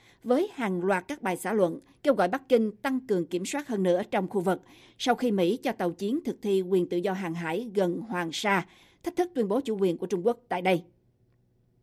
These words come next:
Tờ Hoàn Cầu Thời báo còn dẫn lời các quan chức quốc phòng Trung Quốc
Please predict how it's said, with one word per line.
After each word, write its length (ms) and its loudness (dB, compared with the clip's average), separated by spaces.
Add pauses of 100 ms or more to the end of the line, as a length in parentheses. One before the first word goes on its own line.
(140)
Tờ 220 8
Hoàn 200 0
Cầu 160 -2
Thời 160 -2
báo 340 -2
còn 240 0
dẫn 160 -2
lời 180 2
các 180 -8
quan 140 -2
chức 220 -8
quốc 260 -6
phòng 240 -4
Trung 240 -2
Quốc 120 8